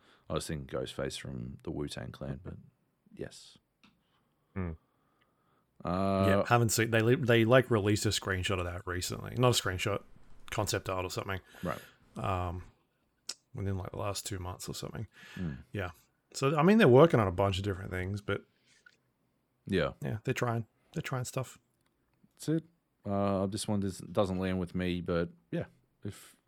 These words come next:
Speaker 2: Yeah,
Speaker 1: I don't know.
Speaker 2: you're more of a Valorant guy, right?
Speaker 1: That's what it is, you know. <laughs> Um, did you, did you like Arcane? The
Speaker 2: I didn't watch it.
Speaker 1: Right. You're a huge weeb. You'd probably like Arcane.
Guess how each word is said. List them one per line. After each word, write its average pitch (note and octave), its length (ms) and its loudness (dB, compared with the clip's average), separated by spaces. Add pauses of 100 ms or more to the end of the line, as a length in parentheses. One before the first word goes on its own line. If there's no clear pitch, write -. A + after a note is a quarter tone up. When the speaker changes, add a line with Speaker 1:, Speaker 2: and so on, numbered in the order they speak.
(320)
Speaker 2:
Yeah, F#2+ 160 2
Speaker 1:
I - 20 8
don't G#2 180 6
know. E3+ 40 6
Speaker 2:
you're B2+ 100 6
more C3 160 8
of G#2 120 4
a G2+ 60 2
Valorant F#2+ 440 2
guy, F#2 220 -4
right? G#2+ 260 -4 (140)
Speaker 1:
That's E3+ 180 -4
what D#2 140 -6
it D#2 100 -6
is, - 340 -6
you E2 60 -10
know. G#2+ 140 -6 (160)
<laughs> - 60 -10 (880)
Um, B2 520 6 (180)
did D3 180 -4
you, D#3 320 4 (560)
did C3+ 180 -10
you D#3+ 100 0
like E3 260 0
Arcane? E3 500 -2 (720)
The G#2+ 400 -2 (520)
Speaker 2:
I C3+ 60 4
didn't E3 200 10
watch E3 220 8
it. - 120 -4 (260)
Speaker 1:
Right. A#2 200 -4 (1500)
You're F3 260 6
a D#3 40 2
huge F#2+ 360 -2
weeb. F2+ 400 -4 (180)
You'd E3 200 -6
probably B2 240 2
like D2 240 -4
Arcane. E2+ 480 -6